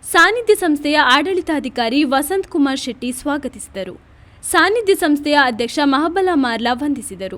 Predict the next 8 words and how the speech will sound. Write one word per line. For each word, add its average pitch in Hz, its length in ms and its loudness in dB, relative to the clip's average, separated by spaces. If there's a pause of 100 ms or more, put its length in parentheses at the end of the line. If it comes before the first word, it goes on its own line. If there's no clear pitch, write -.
(440)
ಸಂಸ್ಥೆಯ 392 500 2
ಶಿಕ್ಷಕರಾದ 277 640 -2 (180)
ಸುಮಾ 330 260 2
ಡಿ 330 120 0
ಸಿಲ್ವಾ 240 340 -2
ಹಾಗೂ 202 360 -6 (380)
ಸುಲತಾ 349 440 2
ಕಾರ್ಯಕ್ರಮವನ್ನ 311 840 0